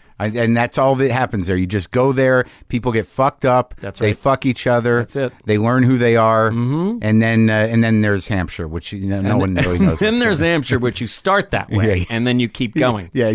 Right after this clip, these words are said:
Speaker 1: yeah.
Speaker 2: for four years. You major in Frisbee.
Speaker 1: <laughs> Yeah.
Speaker 2: Um, so <laughs> what happened in Amherst, though, was about halfway through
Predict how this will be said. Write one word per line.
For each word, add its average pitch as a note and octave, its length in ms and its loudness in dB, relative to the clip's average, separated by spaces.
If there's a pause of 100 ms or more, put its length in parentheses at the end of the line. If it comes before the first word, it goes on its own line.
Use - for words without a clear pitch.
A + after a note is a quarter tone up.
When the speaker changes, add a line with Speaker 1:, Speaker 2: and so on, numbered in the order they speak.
(120)
Speaker 1:
yeah. C#3 180 2
Speaker 2:
for C3 220 -2
four B2+ 260 0
years. A2 300 -2
You A#2+ 100 -2
major A#2+ 340 0
in F2+ 120 -2
Frisbee. F#2+ 440 -6 (220)
Speaker 1:
<laughs> F#3 160 -6 (140)
Yeah. - 440 -10
Speaker 2:
Um, C3 440 0 (180)
so D3+ 500 2 (540)
<laughs> - 540 -18
what D#3+ 180 0
happened F3 320 0
in C#3 80 2
Amherst, C#3+ 400 0
though, G2+ 120 -6
was F#2+ 120 -8
about B2 260 -4
halfway C#3 460 -4
through F2+ 500 -8